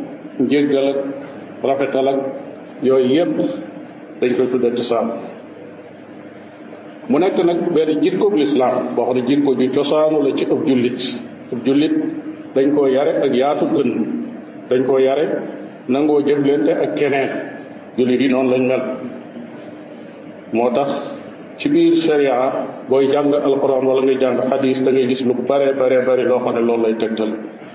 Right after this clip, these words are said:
Yonent bi sallallahu alayhi wa sallam, borom bi tabaraka wa taala digal na ko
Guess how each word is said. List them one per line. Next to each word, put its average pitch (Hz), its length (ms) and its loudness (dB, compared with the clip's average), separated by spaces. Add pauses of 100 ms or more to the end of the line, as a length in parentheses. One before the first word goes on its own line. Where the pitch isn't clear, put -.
(880)
Yonent 127 320 2
bi 127 80 2
sallallahu 123 560 2
alayhi 120 220 2
wa 117 260 2
sallam, 127 380 2 (580)
borom 123 240 2
bi 117 80 2
tabaraka 117 380 0
wa 113 140 0
taala 113 260 0
digal 127 300 2
na 123 160 2
ko 117 120 0